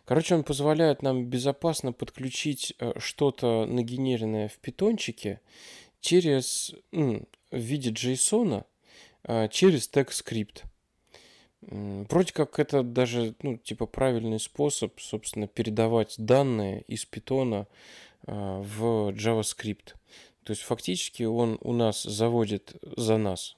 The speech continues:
заводит а, тег скрипт с определенным идентификатором, ам, в кото-, который содержит джейсоновские, ну, точнее, ну, как бы он содержит JavaScript.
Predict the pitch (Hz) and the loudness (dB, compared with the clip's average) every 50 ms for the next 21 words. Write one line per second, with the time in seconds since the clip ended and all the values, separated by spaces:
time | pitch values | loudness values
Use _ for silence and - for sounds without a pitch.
0 | - - 110 101 110 113 110 113 110 101 - 98 - - _ _ - - - - | -14 -12 -4 0 0 2 2 2 0 0 -2 -6 -10 -12 _ _ -20 -20 -20 -20
1 | - _ _ _ - 104 104 98 95 92 - _ - 131 120 - - - _ - | -20 _ _ _ -8 -6 -4 -4 -4 -4 -6 _ 2 2 2 2 -2 -12 _ -10
2 | - - - - - 117 147 185 190 - - - _ - - - 123 - 127 120 | -10 -10 -6 -4 -2 -2 0 -2 -2 -6 -12 -20 _ -6 -6 -4 -4 -2 -4 -4
3 | 123 131 151 175 165 139 117 107 104 - - 131 131 123 120 113 - - 117 - | -4 -2 0 2 2 2 2 0 -2 -4 -6 -4 -2 -2 -2 -2 -4 -8 -8 -8
4 | 120 - - 160 170 185 185 - 156 147 143 143 - _ - - - - - - | -8 -4 -2 0 0 0 0 0 0 0 -2 -4 -6 _ -20 -20 -20 -20 -20 -20
5 | - - - - _ _ - - 110 107 107 107 104 104 104 101 101 101 101 101 | -20 -20 -20 -20 _ _ -8 -4 -4 -2 -2 -2 -2 -2 -2 -2 -4 -4 -4 -6
6 | 104 110 110 - - - - - - 120 - - 143 147 - - 123 - - 160 | -6 -8 -8 -10 -10 -12 -8 -2 -2 -2 2 2 2 0 2 0 0 2 2 2
7 | 160 135 - - 113 107 107 113 135 143 120 120 117 107 - - - 113 110 110 | 2 0 0 0 -2 0 2 2 2 2 2 2 -2 -2 -4 -8 -12 -6 -2 -2
8 | 113 107 - - 143 131 123 110 - - - - 120 110 110 104 104 104 101 95 | -2 0 0 0 2 2 0 -2 -4 -8 -8 -4 -2 -2 0 0 0 -2 -4 -6
9 | - _ _ _ _ _ _ _ _ _ _ _ _ _ - - _ _ - 156 | -10 _ _ _ _ _ _ _ _ _ _ _ _ _ -20 -20 _ _ -6 -4
10 | 135 139 127 - 139 127 120 117 - 151 175 175 127 - - - - - - - | -2 -2 -2 0 0 0 2 0 0 0 0 0 -2 -4 -8 -16 -20 -20 -10 -8
11 | 117 104 104 110 127 143 135 - 120 110 117 139 131 113 107 - 120 123 117 - | -8 -4 0 0 0 0 0 0 -2 2 2 2 2 2 2 2 4 4 2 0
12 | - - 120 113 - - - - | -2 -4 -4 -4 -4 -8 -16 -18